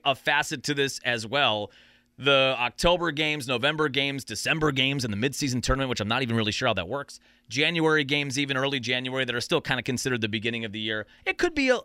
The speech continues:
a bit up and down for this team as they're trying to find themselves as a unit. The important thing is to be healthy and comfortable with each other by late February, early March. That has not changed,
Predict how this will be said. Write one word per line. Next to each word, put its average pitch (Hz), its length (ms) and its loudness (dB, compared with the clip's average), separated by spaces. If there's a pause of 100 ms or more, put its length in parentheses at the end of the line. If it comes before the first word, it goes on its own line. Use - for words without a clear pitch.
a 180 100 4
bit 156 220 0
up 143 160 0
and 135 120 0
down 95 280 0 (100)
for 127 180 2
this 113 220 -4
team 110 260 -2
as 107 140 -2
they're 113 140 -2
trying 127 240 0
to 107 40 -2
find 120 320 2
themselves 104 560 -2
as 110 220 2
a 107 60 -2
unit. 107 360 0 (300)
The 151 140 2
important 196 420 0
thing 196 160 0
is 165 200 0
to 139 100 -2
be 143 240 -4
healthy 143 360 2
and 120 140 -4
comfortable 135 400 0
with 117 140 0
each 104 160 -2
other 110 180 2
by 104 180 2
late 110 300 -2
February, 104 500 2
early 104 240 -2
March. 90 300 -6
That 185 220 -2
has 147 120 -8
not 160 220 0
changed, 127 320 -4